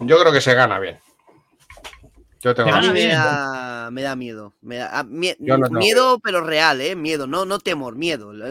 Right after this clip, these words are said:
Speaker 3: Tenía temor con el Mallorca. A mí me da miedo. El partido de la ida creo que no va a tener, no va a tener nada que ver, pero el partido de la ida lo salvamos porque estuvimos en casa.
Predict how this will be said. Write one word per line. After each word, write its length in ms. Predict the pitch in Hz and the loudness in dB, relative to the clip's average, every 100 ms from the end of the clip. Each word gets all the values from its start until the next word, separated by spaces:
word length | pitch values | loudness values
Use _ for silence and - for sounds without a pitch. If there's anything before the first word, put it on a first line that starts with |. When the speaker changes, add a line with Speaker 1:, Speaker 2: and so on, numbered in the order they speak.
| 131 | -10
Speaker 3:
Tenía 340 | 147 156 202 226 | -6 -6 -4 -4
temor 280 | 214 214 | -4 -4
con 100 | 214 | -4
el 60 | 196 | -4
Mallorca. 320 | 151 156 147 | -2 -2 -4
A 40 | 135 | -6
mí 100 | 180 | -8
me 100 | 175 | -6
da 140 | 175 | -6
miedo. 460 | 151 147 135 107 - _ _ _ _ _ | -4 -6 -8 -12 -20 _ _ _ _ _
El 100 | 135 | -8
partido 360 | 143 139 196 208 | -6 -4 -4 -2
de 120 | 196 | 0
la 140 | 180 | -2
ida 260 | 190 202 196 | -2 -4 -4
creo 180 | 180 185 | -6 -8
que 120 | 180 | -8
no 100 | 175 | -6
va 80 | 175 | -6
a 40 | |
tener, 360 | 175 170 165 151 - 120 | -6 -6 -6 -8 -16 -18
no 480 | 135 139 143 151 185 | -16 -14 -14 -4 -2
va 80 | |
a 40 | 202 | -2
tener 260 | 202 190 | -4 -6
nada 260 | 175 180 170 | -4 -4 -4
que 160 | 170 151 | -4 -4
ver, 260 | 180 202 - _ _ _ _ | -4 -6 -10 _ _ _ _
pero 200 | 156 151 | -4 -4
el 60 | |
partido 280 | 143 143 185 | -4 -6 -4
de 80 | 180 | -4
la 60 | 175 | -2
ida 140 | 185 | -2
lo 80 | 160 | -4
salvamos 340 | 151 151 175 | -4 -6 -6
porque 200 | 165 143 | -10 -14
estuvimos 360 | 139 147 156 160 | -12 -10 -8 -8
en 120 | 147 | -12
casa. 400 | 117 143 135 107 | -6 -6 -6 -16